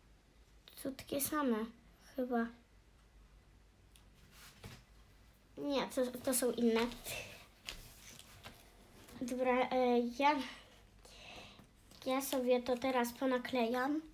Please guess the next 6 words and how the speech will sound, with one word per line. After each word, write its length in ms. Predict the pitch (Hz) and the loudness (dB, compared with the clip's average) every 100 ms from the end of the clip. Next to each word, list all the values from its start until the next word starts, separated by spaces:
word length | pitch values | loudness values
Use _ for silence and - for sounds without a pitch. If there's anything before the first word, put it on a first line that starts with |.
| - - - - - - - - - - - - - | -20 -20 -20 -20 -20 -20 -20 -20 -20 -20 -20 -8 0
Najpierw 440 | 262 294 302 277 | 0 2 -2 0
będziemy 420 | 277 254 262 254 | 0 2 4 2
szukać 400 | 240 262 277 - | 0 -2 -2 -2
takiego 360 | - - 269 262 | -6 0 4 6
lodzika. 760 | 254 247 240 233 - 220 240 - - - - - - - - - - - - - - - - - | 6 6 4 -2 2 4 4 0 -12 -20 -20 -20 -20 -20 -20 -20 -20 -20 -20 -18 -20 -20 -14 -4
Mm. 420 | 254 247 247 | 0 2 2